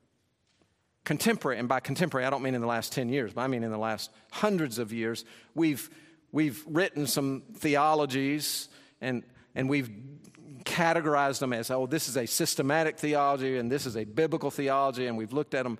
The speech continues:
And those are just different ways to organize the truth. But what does the Bible do with it? L-, watch this. Watch how the Bible itself teaches sound doctrine. Paul told Timothy in Second Timothy four, "Preach the word."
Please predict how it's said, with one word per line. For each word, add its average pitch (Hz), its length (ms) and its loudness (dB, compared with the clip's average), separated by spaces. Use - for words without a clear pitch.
And 147 100 0
those 208 160 4
are 190 60 2
just 170 200 -2
different 180 280 0
ways 147 240 2
to 147 60 0
organize 135 600 0
the - 80 -10
truth. 143 400 -2
But 151 240 -2
what 190 200 0
does 170 140 -2
the 180 60 -2
Bible 170 340 2
do 123 200 -2
with 110 160 -4
it? - 180 -12
L-, 135 160 -2
watch 139 320 0
this. 131 260 -2
Watch 170 300 0
how 143 360 0
the 135 120 0
Bible 175 420 4
itself 139 760 0
teaches 160 420 -2
sound 131 360 0
doctrine. 110 520 -2
Paul 165 340 2
told 180 320 0
Timothy 131 460 -2
in 117 100 -2
Second 135 300 -2
Timothy 120 380 -2
four, 107 440 -4
"Preach 147 280 -4
the 151 80 -4
word." 117 340 -6